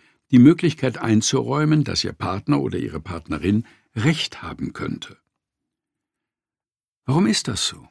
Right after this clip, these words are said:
Wir rätselten eine ganze Weile darüber. Laut der letzten Gallup-Umfrage ordnen sich nur sieben Komma ein Prozent der amerikanischen Bevölkerung als schwul,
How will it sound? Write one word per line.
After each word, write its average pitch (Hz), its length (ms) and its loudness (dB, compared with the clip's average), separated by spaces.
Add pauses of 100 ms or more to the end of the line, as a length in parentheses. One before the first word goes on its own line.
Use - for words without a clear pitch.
(1300)
Wir 127 180 6
rätselten 123 580 0
eine 117 220 4
ganze 101 400 0
Weile 123 300 -2
darüber. - 500 -10 (1000)
Laut 123 240 4
der 127 100 6
letzten 101 680 2
Gallup-Umfrage 95 1160 0 (520)
ordnen 147 300 4
sich 127 180 0
nur 127 140 4
sieben 156 340 2
Komma 127 380 -2
ein 175 260 2
Prozent 135 680 -2
der 90 140 -2
amerikanischen 110 800 0
Bevölkerung 117 680 -2
als - 180 -6
schwul, 123 540 0